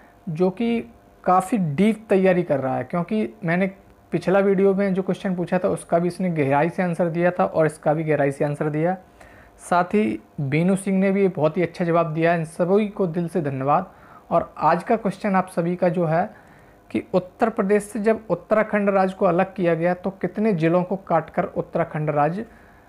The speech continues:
उत्तर प्रदेश से अलग किया गया?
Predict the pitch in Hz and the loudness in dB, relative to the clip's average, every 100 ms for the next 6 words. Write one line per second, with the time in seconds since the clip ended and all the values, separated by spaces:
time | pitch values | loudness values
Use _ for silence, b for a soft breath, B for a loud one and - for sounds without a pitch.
0 | B B B - 190 - - 180 165 147 | B B B -10 -10 -6 -2 -2 0 -2
1 | 139 185 202 - 143 127 - 135 127 113 | -2 -4 -4 -2 -2 -2 -6 -8 -8 -10
2 | 143 | -14